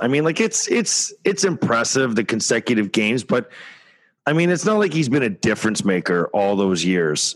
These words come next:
Sorry to say it. I mean, uh, I heard, I know Keith Yandle's a great guy from what I know. I've heard guys, I know guys that play with him, whatever. I, I get it. But at the same time, who gives a shit? Like, I mean, it's not Philadelphia's record to worry about. He already passed, uh,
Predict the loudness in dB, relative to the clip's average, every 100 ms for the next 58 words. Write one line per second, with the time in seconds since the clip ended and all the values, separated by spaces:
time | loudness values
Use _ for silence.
0 | -2 0 2 2 0 0 0 0 0 -2
1 | -2 0 2 0 0 -2 -2 -4 -8 -12
2 | -18 -18 -18 -6 -2 0 0 0 0 0
3 | 2 0 2 0 2 0 2 0 0 0
4 | 0 0 0 0 2 2 2 0 0 0
5 | 2 2 2 0 0 2 2 2 0 0
6 | 0 2 2 0 0 2 2 2 0 -2
7 | -4 0 0 0 0 0 -2 -6 _ -20
8 | -20 _ _ _ -2 -2 0 -2 0 0
9 | 0 0 0 0 0 0 0 0 0 0
10 | 0 0 0 0 -2 -8 -4 -2 0 0
11 | 0 0 0 0 2 2 2 2 0 0
12 | 2 0 0 -2 0 0 2 0 0 -2
13 | 0 0 2 0 0 0 0 0 0 -2
14 | -2 0 2 2 2 0